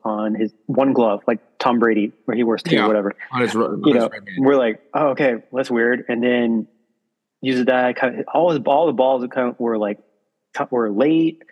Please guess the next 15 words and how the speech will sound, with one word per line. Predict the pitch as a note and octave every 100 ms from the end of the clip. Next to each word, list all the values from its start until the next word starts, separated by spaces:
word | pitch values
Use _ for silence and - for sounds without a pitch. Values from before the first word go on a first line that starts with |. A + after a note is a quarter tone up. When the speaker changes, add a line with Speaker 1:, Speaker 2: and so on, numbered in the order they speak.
| - _
Speaker 1:
or | - A2+
they're | -
kind | C#3
of | A#2 F#2
ducks | C3 C3+ - - - - -
coming, | C3+ B2+ C3
coming | C3+ C3
through | C#3
the | B2+
air. | A#2+ B2 B2+ B2+ B2+
And | A2
like, | G#2+
"Oh, | C3+
that's | B2
weird." | B2 A#2 G#2+